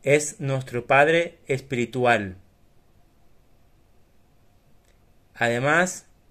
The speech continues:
es patrono de la Iglesia universal. Luego vendría la veneración en dulía, que es a los santos y santas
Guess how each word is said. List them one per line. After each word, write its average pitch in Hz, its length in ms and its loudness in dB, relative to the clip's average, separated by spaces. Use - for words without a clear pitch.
es 156 220 4
patrono 151 680 0
de 143 100 2
la 120 80 2
Iglesia 147 640 0
universal. 120 800 0
Luego 160 340 4
vendría 160 680 2
la 139 120 -2
veneración 127 500 0
en 127 80 -4
dulía, 156 600 2
que 147 160 4
es 160 240 -4
a 135 140 6
los 127 360 -2
santos 165 760 0
y 135 120 -6
santas 156 760 2